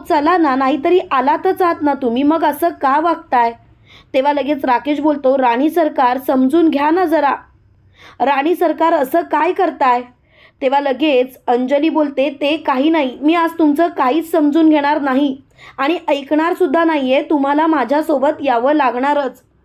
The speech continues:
तेव्हा मात्र अंजली खूपच चिडलेली असते. त्याच वेळेला अंजली राकेशचं काहीच ऐकत नाही आणि राकेशचा हात धरत त्याला आतमध्ये फरफटत घेऊन जाते.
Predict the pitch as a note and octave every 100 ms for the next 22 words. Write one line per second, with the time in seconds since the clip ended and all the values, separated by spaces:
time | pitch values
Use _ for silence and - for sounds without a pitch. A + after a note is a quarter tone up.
0 | _ _ _ _ _ _ C4+ B3+ C#4+ C#4
1 | C#4 D#4+ A#3+ - C4 B3+ D4+ C#4+ C4 D4+
2 | C#4 C4+ D4 C4 C4+ - C#4+ A#3+ C#4 C#4+
3 | B3+ B3+ B3+ B3 _ _ _ _ - -
4 | C#4 C4+ C#4+ C4 C#4+ A#3 B3 D#4 D4 C4
5 | - - - C4 C4+ D#4 D4+ E4+ E4 E4
6 | C4+ B3 D#4 F4 E4 C4 D#4+ E4 C#4 C4
7 | C4 C4+ D#4 C#4+ B3 D#4 D#4 D#4 D#4 B3+
8 | C#4 C4 D4 A#3+ C4+ C#4+ D4 D#4+ - B3
9 | C4+ C#4+ D#4 C4+ D4 D4 A#3+ A#3+ C#4+ D#4
10 | C4 C4+ C#4 D4 C4 B3+